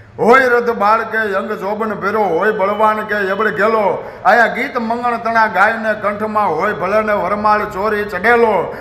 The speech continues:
પણ હક જા સાંભળે દેશદ્રોહી તણી અને ભાગમાં લખ્યું એણે સહેવું, એ પંથ યવદૂતના વીર રજપૂતને જીવવું, એ પછી ઝેર જેવું. ક્ષત્રિયના દીકરાએ દિવસને રાત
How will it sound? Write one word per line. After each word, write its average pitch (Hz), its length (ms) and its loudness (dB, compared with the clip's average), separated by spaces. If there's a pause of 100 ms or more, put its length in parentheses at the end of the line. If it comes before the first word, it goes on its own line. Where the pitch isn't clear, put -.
(180)
પણ 240 160 4 (500)
હક 254 340 2
જા 254 180 2
સાંભળે 233 460 0
દેશદ્રોહી 220 680 -4
તણી 233 340 -6 (380)
અને 226 180 2
ભાગમાં 214 600 0
લખ્યું 208 400 -4
એણે 220 240 -2
સહેવું, 214 680 -2
એ - 260 -6
પંથ 220 340 -2
યવદૂતના 233 800 2
વીર 214 260 0
રજપૂતને 220 920 -2 (380)
જીવવું, 233 520 -2
એ 202 140 -2
પછી 196 360 -2
ઝેર 175 300 0
જેવું. 143 540 -6 (240)
ક્ષત્રિયના 233 600 2
દીકરાએ 214 440 0
દિવસને 220 500 0
રાત 214 380 2